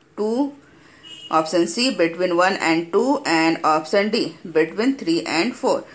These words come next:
अब हम इस घड़ी में हम देख लेते हैं, हमारा time हो रहा है टू फ़ोर्टी फ़ाइव, टू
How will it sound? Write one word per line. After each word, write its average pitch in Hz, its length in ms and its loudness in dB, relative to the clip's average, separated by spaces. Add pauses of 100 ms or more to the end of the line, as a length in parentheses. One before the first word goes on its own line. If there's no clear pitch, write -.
(280)
अब 254 180 4
हम 262 340 6
इस 214 180 -4
घड़ी 202 400 2
में 190 280 4
हम 170 320 2
देख 190 300 2
लेते 165 400 2
हैं, 160 460 0 (600)
हमारा 170 340 4
time 180 320 2
हो 208 120 6
रहा 170 260 2
है 175 300 2 (920)
टू 247 220 2
फ़ोर्टी 175 480 0
फ़ाइव, 160 440 -2 (3500)
टू 196 440 -6